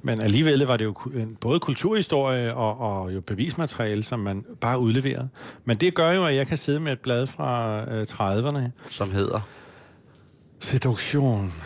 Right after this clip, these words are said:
Speaker 1: Et fransk blad, som er blevet k-, konfiskeret hos boghandleren Nathan, som jo var en stor pornomand i trediverne, der fra sin kiosk nede i Borgergade firs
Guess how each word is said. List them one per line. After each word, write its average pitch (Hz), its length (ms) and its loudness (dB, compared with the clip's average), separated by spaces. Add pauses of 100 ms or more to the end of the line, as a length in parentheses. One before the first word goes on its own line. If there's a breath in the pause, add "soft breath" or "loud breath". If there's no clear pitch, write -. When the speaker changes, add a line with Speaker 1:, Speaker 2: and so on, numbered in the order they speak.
Speaker 1:
Et - 80 -4
fransk - 460 -4
blad, 104 260 4
som 107 360 0
er 104 60 0
blevet 110 420 0
k-, - 600 -6
konfiskeret 127 1300 2 (260)
hos 123 380 -2 (180)
boghandleren 120 800 2
Nathan, 107 500 -2
som 107 320 -4
jo 104 80 -4
var 104 120 -2
en 101 120 -6
stor - 340 -4
pornomand 110 680 0
i 117 60 -4
trediverne, 120 640 0 (580 loud breath)
der 107 80 0
fra 104 160 -2
sin 110 220 -2
kiosk 107 440 2
nede 113 240 2
i - 20 2
Borgergade 107 540 0
firs - 540 -4